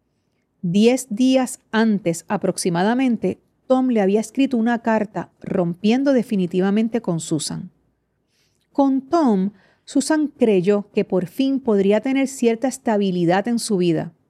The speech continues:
pero se equivocó. Tom no quería la responsabilidad de una familia ya formada.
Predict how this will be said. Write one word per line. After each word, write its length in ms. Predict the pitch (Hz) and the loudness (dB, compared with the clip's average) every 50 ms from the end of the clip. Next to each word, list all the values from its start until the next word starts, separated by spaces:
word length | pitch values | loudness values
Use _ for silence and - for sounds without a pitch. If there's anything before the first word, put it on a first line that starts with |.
| _ _ _ _ _ _ | _ _ _ _ _ _
pero 160 | - 190 175 | -4 -4 -4
se 140 | 165 - 180 | -4 -6 -6
equivocó. 480 | 165 - 180 170 165 160 - 160 151 - _ _ _ _ _ _ _ _ _ _ _ _ _ _ _ _ | -2 -2 -2 -2 -4 -6 -8 -10 -12 -14 _ _ _ _ _ _ _ _ _ _ _ _ _ _ _ _
Tom 260 | - 247 254 254 254 - | 0 2 2 2 0 -2
no 380 | - 214 202 190 190 208 233 240 | -2 0 2 2 2 2 2 2
quería 400 | 240 285 285 277 262 247 208 180 | 2 0 2 2 2 2 2 2
la 100 | 180 170 | 0 0
responsabilidad 1000 | 175 190 - - - - 190 185 - - 185 175 175 170 175 196 214 226 220 - | -2 -2 -4 -4 -4 -4 -2 -2 -2 -2 -2 -2 0 2 2 2 2 0 -2 -4
de 200 | 220 180 208 185 | -4 -2 0 0
una 240 | 170 180 196 226 220 | 0 0 -2 -4 -4
familia 480 | 226 - 269 262 285 277 262 262 254 | -4 -4 -4 -2 -2 0 0 0 0
ya 240 | 220 160 - 190 180 | 0 -2 -2 -4 -4
formada. 800 | - - 226 220 208 190 180 170 165 165 165 165 156 160 - | -4 -4 -4 -2 -2 -2 -2 -2 0 0 0 -2 -2 -4 -8